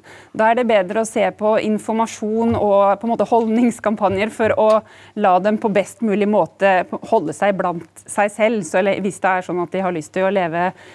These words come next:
sånn som ungdommer og unge voksne skal <laughs> leve under normal-, normale forhold, så er det ikke noe poeng i seg selv å drive og teste og teste og teste. Ehm, ehm, jeg tror vi må begynne liksom å, å snu litt på tankegangen, i stedet for at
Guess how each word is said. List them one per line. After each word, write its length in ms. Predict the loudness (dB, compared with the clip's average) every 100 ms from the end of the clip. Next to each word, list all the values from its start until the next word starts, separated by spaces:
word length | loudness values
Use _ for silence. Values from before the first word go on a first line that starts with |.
| -20 _
sånn 300 | -8 -2 -2
som 220 | 0 -2
ungdommer 560 | 0 0 2 0 2 2
og 140 | 0 0
unge 160 | 0
voksne 340 | -2 -6 -8 -8
skal 520 | -8 -2 -2 0 -2
<laughs> 40 | -2
leve 400 | 2 2 2 0
under 160 | 0
normal-, 520 | 0 0 0 0 -2 -2
normale 560 | -2 0 0 0 0 0
forhold, 320 | 2 2 0 -4 -20
så 140 | -2 0
er 60 | 0
det 60 |
ikke 100 | -2
noe 80 | -2
poeng 220 | -2 -2
i 140 | -4 -4
seg 180 | -2 -2
selv 240 | -2 -2
å 60 | -2
drive 220 | -2 -4
og 40 |
teste 300 | -6 -10 -8 -8
og 60 | -4
teste 320 | -4 -6 -10
og 60 | -4
teste. 400 | -6 -6 -8 -8 -8 -20 -20 -20 -6
Ehm, 640 | 0 2 2 2 0 -4 -6 -12 -14
ehm, 460 | -6 -2 0 -2 -4
jeg 180 | -10 -6
tror 160 | -4 0
vi 120 | 0
må 80 | 0
begynne 240 | -2 -2
liksom 220 | -2 -4
å, 40 | -4
å 60 | -6
snu 600 | -8 -12 0 2 4 0 -2
litt 220 | -4 -4
på 80 | -4
tankegangen, 640 | -4 -4 -4 -4 -2 -4
i 60 | -4
stedet 180 | -4 -2
for 120 | -4
at 80 | -4